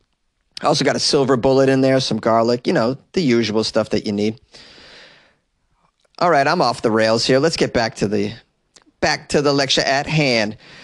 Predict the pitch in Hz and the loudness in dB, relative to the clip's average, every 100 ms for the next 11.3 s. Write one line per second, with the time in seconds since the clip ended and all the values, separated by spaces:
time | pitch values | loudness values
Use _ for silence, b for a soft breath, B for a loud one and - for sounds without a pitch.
0 | B - - 180 175 175 175 180 175 127 | B -6 -2 -2 0 2 2 2 2 0
1 | 127 131 - 151 143 156 160 180 135 107 | 2 0 0 0 2 2 2 2 4 2
2 | 113 131 127 151 139 143 151 160 127 110 | 0 -2 -2 2 2 2 2 2 0 0
3 | 110 117 123 131 135 143 139 143 - 160 | 0 0 2 0 0 0 2 0 0 0
4 | 139 110 110 104 104 123 135 139 117 143 | 0 -2 -2 0 0 0 2 0 0 0
5 | 131 113 107 107 110 107 104 117 123 127 | 2 2 0 0 -2 -2 -2 -2 0 0
6 | 135 135 139 127 113 101 98 B 147 143 | 0 0 0 0 -2 -2 -6 B 0 2
7 | 143 135 131 139 135 139 139 143 147 139 | 2 2 2 2 0 0 0 0 0 0
8 | 101 107 _ b b b b b b b | -2 -6 _ b b b b b b b
9 | b _ _ - 123 117 170 143 147 143 | b _ _ -4 0 0 2 2 2 2
10 | 127 123 117 110 101 - _ _ - 135 | 0 2 2 0 -2 -8 _ _ -4 -2
11 | 120 104 101 | 0 0 -2